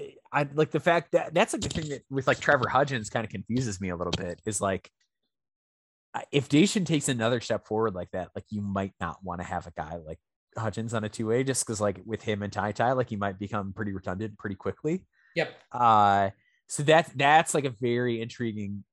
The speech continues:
Speaker 1: story I'm gonna pay attention to. And then if, if he does click and then Hudgens is out, like, then who comes in? So that, that's fascinating too. Um, Usman Garuba, like,
Speaker 2: Yes.
Speaker 1: I, I feel like the world has just moved on and forgotten about him.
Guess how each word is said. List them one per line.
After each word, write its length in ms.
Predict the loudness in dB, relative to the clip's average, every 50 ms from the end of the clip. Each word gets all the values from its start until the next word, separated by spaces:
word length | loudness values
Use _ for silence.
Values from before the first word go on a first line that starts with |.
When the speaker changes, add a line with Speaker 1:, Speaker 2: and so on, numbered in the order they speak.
| _ _
Speaker 1:
story 220 | -6 -2 2 2
I'm 60 | 2 2
gonna 100 | 0 0
pay 100 | -2 -2
attention 320 | 0 0 -2 -2 -4 -10 _
to. 180 | -10 -10 -8 -4
And 80 | 0
then 80 | 2 2
if, 140 | 2 0 -2 -14 -20 -20 _ _ _
if 140 | -6 -4 -2
he 120 | -2 2
does 260 | 6 8 8 8 6
click 240 | 4 2 2 2 2
and 100 | 0 -2
then 100 | -2 0
Hudgens 440 | 0 -2 -4 -4 -6 -10 -10 -12 -8 _
is 260 | 4 6 6 6 4 0 -2
out, 300 | 0 0 0 0 0 -2
like, 140 | -4 -6 -6 -4 -2
then 200 | 0 0 0 0
who 120 | -2 -6
comes 300 | -8 -6 -8 -10 -10 -12
in? 100 | -14 -16 -16 _
So 160 | _ -12 -2
that, 220 | 0 0 0 2 2
that's 200 | 2 2 2 2
fascinating 580 | 2 2 2 2 0 -6 -6 -6 -6 -6 -8 -4
too. 400 | -2 0 2 4 2 2 0 -2 _ _ _ _ _ _ _ _ _ 2
Um, 480 | 2 4 4 2 2 0 -4 -6 -10 -12 _ _ _ 2
Usman 340 | 2 4 6 4 4 4 4
Garuba, 600 | 2 0 0 0 -2 -4 -4 -6 -12 -12 -14 -18 -20 _ _
like, 220 | 4 4 4 4 2
Speaker 2:
Yes. 160 | -2 2 4
Speaker 1:
I, 400 | 6 6 8 8 8 6 6 4 0 _ _ _ _ _ _ _
I 140 | 2 2 2
feel 240 | 2 2 4 6 6
like 120 | 6 4
the 80 | 0 -2
world 340 | -2 0 2 2 2 2 0
has 120 | -6 -6
just 220 | -6 -6 -8 -6 -6
moved 300 | -2 0 0 0 0 -2
on 220 | -2 -2 -2 -2
and 100 | -4 -6
forgotten 460 | -6 -8 -4 -4 -4 -4 -4 -4 -2
about 260 | 2 4 6 4 6
him. 300 | 4 0 -2 -2 -4 -6